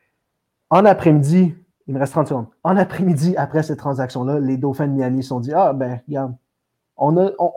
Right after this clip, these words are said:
on va, on est attaché à Tua, on va le garder pour encore une couple d'années, mais je pense qu'on devrait peut-être aller chercher un receveur. Donc, ils, ils ont appelé les Eagles de Philadelphie, puis leur a dit, « Le choix qu'on vient de faire,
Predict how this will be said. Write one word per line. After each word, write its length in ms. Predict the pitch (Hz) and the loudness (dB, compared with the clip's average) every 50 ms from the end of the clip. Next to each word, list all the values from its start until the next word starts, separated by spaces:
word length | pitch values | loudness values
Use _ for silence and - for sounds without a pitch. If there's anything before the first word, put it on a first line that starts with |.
| 156 - - - | -6 -8 -6 -2
on 120 | 170 170 | 0 0
va, 420 | 160 151 175 180 180 170 160 156 - - | 2 4 4 6 6 6 4 4 2 0
on 180 | 147 151 160 | 0 0 0
est 100 | 165 160 | 0 0
attaché 320 | 180 175 180 180 165 - 185 | 0 -2 -2 -2 -2 -2 -2
à 60 | 175 | -2
Tua, 420 | 175 - 175 156 156 165 170 - - | -2 -2 -2 0 0 0 0 -4 -6
on 100 | 143 139 | -8 -8
va 120 | 135 143 | -6 -4
le 40 | 143 | -4
garder 240 | 147 143 143 156 160 | -2 -2 -2 -2 -2
pour 100 | 156 147 | -2 -2
encore 220 | 139 131 - 147 | -4 -4 -4 -6
une 80 | 147 139 | -8 -8
couple 160 | - 139 135 | -8 -8 -8
d'années, 400 | 135 135 135 139 143 165 170 165 _ _ _ _ _ _ _ _ - | -6 -4 -4 -2 -2 -2 -4 -6 _ _ _ _ _ _ _ _ -14
mais 100 | - 156 | -12 -10
je 80 | - - | -8 -4
pense 200 | 220 226 - - | -2 -2 -2 -2
qu'on 100 | 151 135 | -2 -2
devrait 220 | 135 123 127 123 | -2 -2 -2 -2
peut-être 200 | - 151 139 - | -2 -2 -2 0
aller 160 | 135 135 127 | 0 -2 -2
chercher 300 | 120 - 127 113 - 135 | -4 -6 -8 -8 -6 -6
un 100 | 123 120 | -6 -6
receveur. 420 | 120 117 - 120 117 123 135 147 - _ _ _ _ - - | -6 -8 -8 -6 -6 -4 -4 -4 -6 _ _ _ _ -4 0
Donc, 180 | 151 147 135 - _ - | 0 0 0 -2 _ -2
ils, 260 | 180 165 160 139 135 | 0 2 2 2 2
ils 100 | 151 139 | 2 4
ont 140 | 151 151 151 - - | 4 2 2 0 -2
appelé 460 | - 185 190 - - 185 180 185 190 185 | -2 -2 -2 0 2 4 4 4 4 4
les 140 | 165 147 | 4 4
Eagles 360 | 151 - 156 156 151 165 165 151 | 2 2 2 2 4 4 4 4
de 100 | 151 139 | 2 0
Philadelphie, 440 | - 139 131 127 131 123 123 - 139 | -2 -2 -2 -2 -2 -2 -6 -8 -8
puis 100 | - 131 | -6 -4
leur 100 | 127 127 | -4 -2
a 80 | 127 | -4
dit, « 220 | 127 120 131 156 165 156 | -4 -2 -2 -2 -2 -2
Le 160 | 139 143 139 | -4 -4 -4
choix 200 | - - 175 165 | -2 0 -2 0
qu'on 140 | - 156 143 | 0 0 0
vient 180 | 135 139 151 151 | 0 0 0 0
de 60 | 156 | 0
faire, 320 | - - 151 151 175 190 | 0 0 0 2 0 0